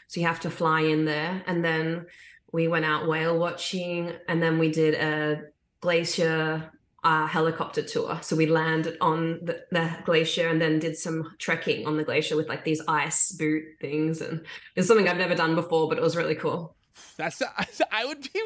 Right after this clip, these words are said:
Speaker 2: way too scared to do that. Like, I,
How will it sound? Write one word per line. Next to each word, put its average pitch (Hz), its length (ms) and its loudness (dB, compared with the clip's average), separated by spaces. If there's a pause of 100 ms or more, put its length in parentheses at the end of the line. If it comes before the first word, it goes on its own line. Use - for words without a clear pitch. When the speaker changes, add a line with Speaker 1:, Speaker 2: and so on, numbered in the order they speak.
(100)
Speaker 2:
way 226 340 2
too 226 260 -4
scared 175 480 0
to 143 60 -6
do 147 240 -2
that. 120 260 -2
Like, 131 240 -2
I, 190 260 2